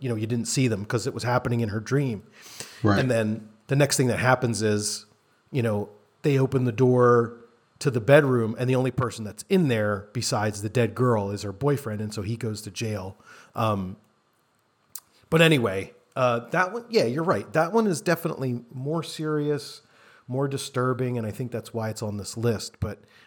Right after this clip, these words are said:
Speaker 1: um, part three, Dream Warriors, has become, like, kind of a cult classic.
Speaker 2: Yeah.
Speaker 1: Um, a lot of people go to see that because it's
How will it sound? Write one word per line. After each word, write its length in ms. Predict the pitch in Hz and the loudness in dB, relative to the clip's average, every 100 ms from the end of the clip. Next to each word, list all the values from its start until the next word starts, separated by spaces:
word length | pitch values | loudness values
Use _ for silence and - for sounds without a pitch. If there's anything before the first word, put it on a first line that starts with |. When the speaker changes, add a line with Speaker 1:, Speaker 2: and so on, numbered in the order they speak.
| _ | _
Speaker 1:
um, 520 | 113 107 101 95 92 - | -2 0 0 -2 -6 -2
part 260 | - 190 - | 0 0 -2
three, 260 | - 180 147 | 4 6 6
Dream 320 | 123 143 135 | 6 6 6
Warriors, 460 | 120 117 107 101 | 4 4 4 2
has 120 | 107 92 | 0 -2
become, 360 | 104 - 104 98 | -4 0 0 -2
like, 120 | 95 | -4
kind 180 | 98 95 | -4 -4
of 100 | 82 | -8
a 60 | |
cult 460 | - - 104 104 - | -10 -4 -2 -2 -6
classic. 640 | 113 107 107 120 110 - _ _ _ _ - _ | -6 -4 -4 -4 -6 -10 _ _ _ _ -20 _
Speaker 2:
Yeah. 220 | 107 90 110 104 | -2 0 0 0
Speaker 1:
Um, 240 | 98 98 - - | -2 -6 -12 -4
a 60 | 120 | 2
lot 220 | 117 120 | 4 4
of 40 | |
people 300 | 127 120 113 | 2 0 -2
go 220 | 107 127 113 | 0 0 0
to 80 | |
see 200 | 110 123 110 | 0 0 0
that 260 | 104 - | -2 -4
because 380 | 113 - 107 107 | -8 -4 -4 -4
it's 500 | 123 123 - - - | -6 -6 -4 -4 -6